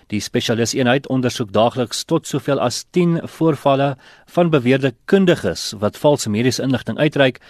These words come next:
en misdadigers wat aanlyn slenters bedryf. Dowden sê mense moet slegs mediese raad van erkende bronne volg en tuis bly om die land se mediese dienste te beskerm en lewens te red.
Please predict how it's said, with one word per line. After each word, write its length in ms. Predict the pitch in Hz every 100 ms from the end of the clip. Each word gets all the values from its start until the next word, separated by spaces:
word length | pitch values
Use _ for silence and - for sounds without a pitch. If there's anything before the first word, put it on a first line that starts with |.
| - - -
en 180 | 143 170
misdadigers 640 | 170 - 143 156 127 -
wat 180 | 110 -
aanlyn 440 | 135 139 117 120
slenters 400 | 110 101 87 87
bedryf. 480 | 104 123 110 - - _ _ - _ -
Dowden 420 | 95 110 120 107
sê 240 | - 131
mense 320 | 110 117 -
moet 180 | 120 113
slegs 340 | - 127 120 107
mediese 460 | 107 139 151 -
raad 280 | 107 110 120
van 200 | 120 113
erkende 520 | 110 104 - 160 151
bronne 300 | 113 113 113
volg 320 | 104 113 110 -
en 260 | 110 104 -
tuis 280 | 160 165 -
bly 340 | 104 107 101 - - - -
om 160 | 110
die 120 | 113 131
land 220 | 120 117
se 80 | 113
mediese 460 | 104 120 127 117
dienste 420 | 101 117 - 117
te 100 | -
beskerm 520 | 95 95 - 151 143 123 _ _
en 200 | 120 110
lewens 360 | 95 95 85 -
te 120 | 113
red. 300 | 107 87 -